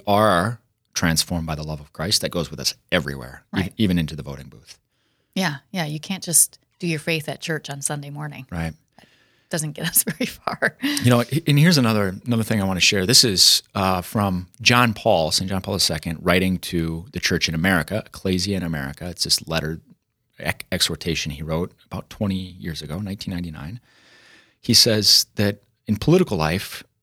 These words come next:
Speaker 1: uh, which is understood in its truest and noblest sense, is the administration of the common good.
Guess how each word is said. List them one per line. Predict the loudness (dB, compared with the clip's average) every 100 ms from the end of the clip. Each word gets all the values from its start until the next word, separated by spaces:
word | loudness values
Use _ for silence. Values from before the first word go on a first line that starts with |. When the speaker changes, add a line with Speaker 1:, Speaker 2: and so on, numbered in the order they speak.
| _ -4
Speaker 1:
uh, | 0 0
which | 0
is | 2
understood | 2 4 2 4
in | 2
its | 2 0
truest | 0 2 4 4 2
and | 0
noblest | 0 0 2 4
sense, | 4 2 2 2 2 -2 _ _ _ -4
is | 0
the | 2
administration | 2 2 2 2 0 0
of |
the | -2
common | 0 2 2
good. | 0 0 0